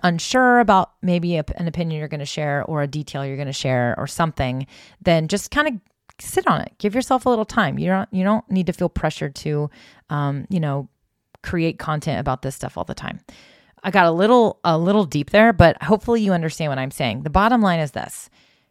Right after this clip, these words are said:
You decide if you wanna share personal information in your content. You decide how much is too much, and you decide what you wanna share and how you wanna share it, right? You create your own boundaries,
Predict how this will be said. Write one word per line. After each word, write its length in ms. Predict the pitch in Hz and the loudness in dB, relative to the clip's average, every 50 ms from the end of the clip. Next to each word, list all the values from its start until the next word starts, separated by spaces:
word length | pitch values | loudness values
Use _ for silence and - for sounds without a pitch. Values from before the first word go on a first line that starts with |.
| _ _ _ _ _ _ _ _ _ _ | _ _ _ _ _ _ _ _ _ _
You 640 | 165 165 170 185 220 247 269 285 302 302 302 - - - 185 | -12 -6 -2 2 4 4 6 6 6 4 4 2 -2 -8 -4
decide 720 | 165 180 185 - - 180 165 151 143 135 135 139 135 135 - _ - | 0 0 2 2 4 4 4 4 2 2 0 -2 -4 -8 -12 _ -6
if 220 | - 175 165 - | -6 -6 -6 -4
you 160 | 170 175 175 | -4 -4 -2
wanna 260 | 165 165 160 151 147 143 | -2 0 0 -2 -2 -4
share 220 | - - 156 147 | -6 -6 -6 -4
personal 360 | - - 160 151 - - 147 | -2 -2 -2 -2 -4 -6 -8
information 540 | 147 135 - 143 127 123 127 - 135 135 135 | -8 -8 -6 -6 -6 -6 -6 -8 -10 -10 -8
in 140 | - 156 151 | -8 -8 -8
your 100 | 143 143 | -8 -10
content. 460 | - - - - - - 67 - - _ _ _ _ - - _ _ _ _ _ _ | -10 -10 -10 -10 -10 -12 -12 -14 -14 _ _ _ _ -20 -20 _ _ _ _ _ _
You 300 | 160 160 170 208 240 254 | -8 -4 -2 -2 0 0
decide 640 | 226 202 - - 160 151 147 143 147 147 143 143 - | 0 0 0 2 2 4 4 4 2 2 0 -4 -6
how 200 | - - 175 160 | -6 -2 -2 0
much 480 | 151 151 147 143 - - - - - - _ _ _ _ _ | 2 2 0 0 -2 -4 -8 -10 -10 -14 _ _ _ _ _
is 180 | - 160 147 - | -6 -6 -6 -6
too 200 | - - 226 240 | 0 2 4 4
much, 340 | 262 269 285 285 - - - | 4 4 2 0 -4 -8 -8
and 180 | - 160 165 | -6 -4 -2
you 140 | 165 165 170 | -2 -2 -2
decide 580 | 156 165 151 - 147 139 131 123 127 127 127 - - _ | -2 -4 -4 -2 -2 0 0 0 -2 -4 -6 -10 -16 _
what 240 | - 160 156 156 - | -6 -2 -2 -2 -2
you 120 | 165 156 | -4 -4
wanna 200 | 143 139 131 139 | -4 -4 -6 -6
share 320 | 135 - - 143 131 127 - | -8 -6 -4 -2 -2 -2 -2
and 120 | - 139 | -4 -6
how 140 | 127 - 139 | -6 -4 -4
you 160 | 127 127 120 | -4 -2 -2
wanna 140 | 107 92 - | -4 -4 -6
share 220 | - - - 69 | -8 -6 -6 -6
it, 120 | 67 - - _ _ _ _ _ _ - | -6 -8 -10 _ _ _ _ _ _ -8
right? 300 | 156 147 139 147 - - _ - - _ _ _ _ _ - | -6 -4 -2 -4 -4 -6 _ -20 -20 _ _ _ _ _ -2
You 160 | 180 196 214 | -2 -2 -2
create 260 | - - 226 208 175 | 0 0 -2 0 0
your 120 | 165 185 185 | 0 2 2
own 120 | 202 226 | 4 4
boundaries, 720 | 226 208 156 147 143 139 139 151 180 202 - - - - | 4 4 4 4 2 0 -2 -2 -2 -4 -8 -12 -18 -20